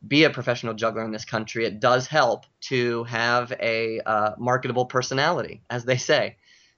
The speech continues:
So, um, I've been doing a lot of resort shows and, like, family style shows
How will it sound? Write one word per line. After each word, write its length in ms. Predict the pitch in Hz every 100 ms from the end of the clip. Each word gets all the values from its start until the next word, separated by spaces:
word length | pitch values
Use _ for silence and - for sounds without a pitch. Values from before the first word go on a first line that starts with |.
| -
So, 260 | - 131
um, 180 | 127 123
I've 200 | - 135
been 120 | 131 139
doing 200 | 147 139
a 40 |
lot 200 | 127 127
of 100 | 127
resort 380 | 123 120 127 -
shows 720 | - 131 123 127 123 120 120
and, 300 | - 110 110
like, 200 | 110 104
family 400 | - 120 123 123
style 380 | - 117 113 117
shows 600 | - 113 110 110 113